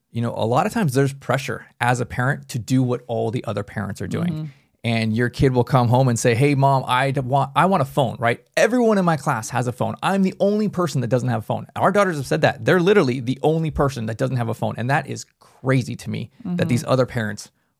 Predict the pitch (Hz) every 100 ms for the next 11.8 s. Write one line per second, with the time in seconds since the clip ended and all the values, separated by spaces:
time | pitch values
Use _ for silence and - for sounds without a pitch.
0 | - 113 104 113 _ _ _ - 120 127
1 | 123 131 120 107 - - - 131 135 120
2 | 110 - _ - 151 170 160 160 _ _
3 | _ - - 170 147 - - 156 220 147
4 | 151 165 180 139 123 147 151 143 170 139
5 | - 135 147 - - 135 143 135 127 -
6 | 127 123 123 120 117 - 113 - 123 120
7 | 143 127 120 123 117 147 165 190 190 147
8 | 117 175 196 196 147 - 117 135 139 139
9 | 135 175 - 123 127 131 139 143 135 120
10 | - 147 151 151 139 139 135 - 131 123
11 | 120 - 110 - 117 135 -